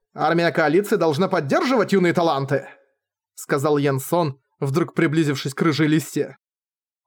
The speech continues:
"Хорошая мысль. В таком случае сотрудничество нашей семьи с вашими войсками станет еще более плодотворным. Этот парень заслужил наше доверие". Окружающие не могли поверить своим ушам.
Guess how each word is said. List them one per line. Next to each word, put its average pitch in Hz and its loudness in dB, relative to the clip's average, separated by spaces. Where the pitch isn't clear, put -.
"Хорошая 160 2
мысль. 147 0
В - -18
таком 226 0
случае 226 0
сотрудничество 185 0
нашей 160 0
семьи 151 0
с 208 -4
вашими 156 0
войсками 147 0
станет 160 -4
еще 170 0
более 147 2
плодотворным. 156 0
Этот 277 -2
парень 185 2
заслужил 165 2
наше 165 0
доверие". 147 2
Окружающие 170 2
не 294 0
могли 196 2
поверить 156 2
своим 151 2
ушам. 131 -2